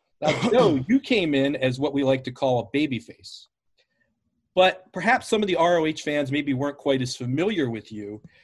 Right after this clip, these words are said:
Speaker 1: So when you at first butted heads with Dalton, it seems like a lot of them still kinda sided with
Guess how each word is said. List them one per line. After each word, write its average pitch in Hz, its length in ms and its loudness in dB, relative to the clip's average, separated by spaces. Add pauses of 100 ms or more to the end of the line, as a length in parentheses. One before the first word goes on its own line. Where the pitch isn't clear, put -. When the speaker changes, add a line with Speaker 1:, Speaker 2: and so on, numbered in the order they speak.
(160)
Speaker 1:
So 175 260 4
when 165 180 2
you 220 220 0
at 226 100 -4
first 190 420 -2
butted 165 280 2
heads 156 280 -2
with 131 180 -6
Dalton, 135 500 2
it 127 120 -8
seems 170 380 -8
like 147 360 0 (640)
a 139 60 2 (140)
lot 190 180 4
of 180 100 -4
them 160 220 0
still 156 220 -4
kinda 139 280 0
sided 139 680 -2
with 117 240 -10